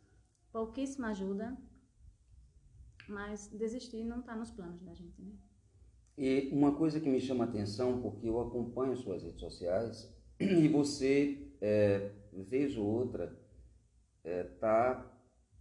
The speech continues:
Speaker 2: pedindo pra que as pessoas, é, é, ajudem de alguma forma, porque, eh, nós sabemos, isso é estatística, tá? Dados que,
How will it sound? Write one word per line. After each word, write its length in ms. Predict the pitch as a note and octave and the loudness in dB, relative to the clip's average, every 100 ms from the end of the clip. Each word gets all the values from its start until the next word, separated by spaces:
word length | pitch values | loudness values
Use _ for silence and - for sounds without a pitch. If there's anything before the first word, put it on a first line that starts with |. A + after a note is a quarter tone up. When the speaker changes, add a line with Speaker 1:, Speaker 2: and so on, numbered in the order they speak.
| - - - | -20 -14 -8
Speaker 2:
pedindo 520 | D#3+ A#2 C#3+ F3+ - | -6 -2 -2 -2 -4
pra 140 | - | -8
que 120 | G2 G2 | -8 -10
as 100 | - | -8
pessoas, 840 | G2 G2 A#2 C#3 B2 - - - _ _ _ _ _ | -8 -8 -6 -4 -2 -4 -12 -20 _ _ _ _ _
é, 120 | F#2 | -6
é, 800 | F#2+ - F#2+ F#2+ F#2 F2+ - - - - _ _ _ - | -6 -2 2 2 2 0 -2 -8 -20 -20 _ _ _ -2
ajudem 600 | G#2 G#2+ G#2+ C#3+ C#3+ A#2+ | 0 0 -2 -4 -2 -2
de 100 | A2+ | 0
alguma 340 | G#2 G#2 G2+ G2+ | 0 0 -2 -2
forma, 340 | B2 D3 D3 | 0 0 -2
porque, 920 | C#3+ D3+ D#3 D#3 - C3+ D3 D#3+ - - | -6 -6 -6 -8 -6 -4 -2 -4 -8 -6
eh, 140 | B2+ A#2+ | -4 0
nós 280 | B2+ D#3 | 0 0
sabemos, 640 | - A#2+ A#2+ C#3 E3 B2 B2+ | 0 0 0 0 -2 -4 -8
isso 260 | C3+ - | -12 -6
é 80 | A2+ | -4
estatística, 1040 | A2+ - G2+ G#2 G#2 C#3+ C#3 G2+ F#2+ E2 - - _ - - | -4 -4 -4 -4 -6 -6 -6 -10 -8 -8 -10 -20 _ -20 -6
tá? 300 | E2 F#2+ G2+ - _ _ _ _ - - - | -4 -4 -6 -16 _ _ _ _ -20 -18 -2
Dados 500 | G#2+ A#2 C#3+ C3 - - | 4 6 4 -2 -10 -10
que, 760 | A#2 A#2+ A#2 G#2 G2 G2 - | -8 -2 -2 0 -2 -6 -14